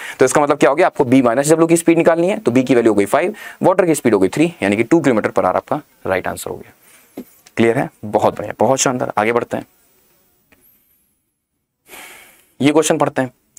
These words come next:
Question क्या है? Again देखो, a boatman can row a boat in the opposite direction of water flow at eight kilometer per hour। यानी कि यहाँ पर जो eight kilometer per hour देख रहे हो बेटा,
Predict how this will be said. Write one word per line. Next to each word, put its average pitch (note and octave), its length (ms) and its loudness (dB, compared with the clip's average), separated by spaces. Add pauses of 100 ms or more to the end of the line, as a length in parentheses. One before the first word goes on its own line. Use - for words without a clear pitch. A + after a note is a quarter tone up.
(100)
Question C3+ 240 2
क्या C3 120 0
है? C3+ 80 -6 (500)
Again E3+ 220 0
देखो, F3 220 -2 (340)
a D3+ 100 2
boatman A3+ 640 2 (320)
can F#3 180 2
row D#3 180 4
a A3 100 2
boat E3 260 2 (200)
in G3 160 2
the G3+ 80 2 (140)
opposite E3+ 500 2
direction E3+ 400 2
of D3 120 -4
water C3+ 280 2
flow D#3 220 2 (160)
at B2+ 220 -2
eight B2 200 2
kilometer G#2+ 280 -2
per F2+ 140 -4
hour। E2+ 140 -6 (500)
यानी C#3 120 2
कि D#3+ 100 2
यहाँ E3+ 200 4
पर A3 120 2
जो A3+ 160 4
eight G3 160 4
kilometer G3 300 2
per F#3 140 2
hour F3 140 0
देख E3 200 2
रहे - 20 4
हो D#3 60 6
बेटा, C#3 280 -2